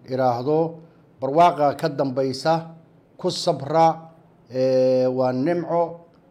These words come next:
Wixii nusqaan oo la socday oo Ilaahay keenayna aan ku xamdinno. Haddii aan dib u soo noqdo,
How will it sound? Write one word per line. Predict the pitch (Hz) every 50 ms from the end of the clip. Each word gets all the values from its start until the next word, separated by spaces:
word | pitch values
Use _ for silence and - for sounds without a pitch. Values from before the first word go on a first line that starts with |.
| _ _ _ 156
Wixii | 165 202 214 - 185 180
nusqaan | 170 165 160 160 - - 175 175 165 160
oo | 156 156
la | 156 170
socday | 156 - - 139 135 143 143 147 147
oo | 143 135 135 135 131
Ilaahay | 143 160 156 147 143 135
keenayna | - - 151 139 139 143 147 147 135 135 131
aan | 120 113
ku | - - 180
xamdinno. | - 160 156 156 143 160 175 175 170 170 170 170 - - - _ _ _ - - -
Haddii | 113 113 131 170 190
aan | 170 160 151 147
dib | 147 175 175 180
u | 170
soo | - - 156 143 139
noqdo, | 143 143 131 139 139 165 175 180 185